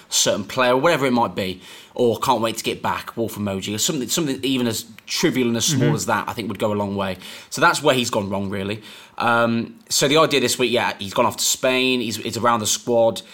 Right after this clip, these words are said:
Speaker 1: he's been doing, um, some training with them, so the warm-ups, which is normal for a player that's injured to do warm-ups and then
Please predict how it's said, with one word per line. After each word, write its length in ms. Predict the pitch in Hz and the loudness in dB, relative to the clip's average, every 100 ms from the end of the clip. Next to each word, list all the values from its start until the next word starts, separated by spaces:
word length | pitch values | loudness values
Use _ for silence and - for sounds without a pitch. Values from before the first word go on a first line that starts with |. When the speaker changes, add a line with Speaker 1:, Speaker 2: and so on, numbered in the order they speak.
| - - | -20 -10
Speaker 1:
he's 120 | 110 | -4
been 220 | 131 123 | 0 2
doing, 520 | 139 127 113 110 - - | 2 2 2 -4 -10 -4
um, 380 | 110 107 104 - | 0 0 -2 0
some 460 | - 165 151 127 | 2 4 2 2
training 340 | - 117 104 98 | 0 -2 -2 -4
with 160 | 92 | -4
them, 140 | 107 110 | -4 -2
so 240 | 120 110 98 - | 0 -2 -4 -6
the 80 | 123 | -6
warm-ups, 540 | 107 110 110 110 - - | -2 0 0 -2 -4 -4
which 120 | 175 | -2
is 100 | 139 | 0
normal 260 | 147 139 127 | 2 2 2
for 120 | 131 | -2
a 20 | |
player 180 | 92 120 | 0 0
that's 140 | 104 104 | 0 -4
injured 240 | 110 98 | -6 -6
to 60 | - | -6
do 100 | 110 | -4
warm-ups 400 | 110 110 107 - | -2 -2 -2 -4
and 80 | 107 | -2
then 320 | 107 107 - | -2 -4 -8